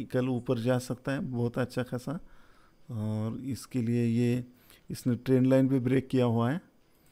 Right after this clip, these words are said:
इसके लेवल्स, Telegram चैनल को ज्वाइन की-, नहीं किया है तो बहुत बड़ी दिक्कत कर रहे हो आप।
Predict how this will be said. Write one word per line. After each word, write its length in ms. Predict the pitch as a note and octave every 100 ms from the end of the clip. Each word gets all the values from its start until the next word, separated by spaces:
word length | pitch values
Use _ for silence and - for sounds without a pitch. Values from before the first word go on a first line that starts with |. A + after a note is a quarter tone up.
| _ -
इसके 280 | B2 B2 -
लेवल्स, 400 | C3+ C#3 C#3 -
Telegram 460 | - D3+ E3 F3+ F3+
चैनल 320 | F#3 E3 E3
को 140 | D#3+
ज्वाइन 260 | D3 D3+ D3+
की-, 140 | -
नहीं 200 | C#3 C3
किया 200 | C3+ C#3+
है 60 | C3+
तो 120 | C#3
बहुत 260 | A2+ B2 A2+
बड़ी 240 | A2+ B2 C3+
दिक्कत 360 | - - B2+
कर 180 | - B2
रहे 120 | A#2
हो 60 | A#2+
आप। 120 | C3+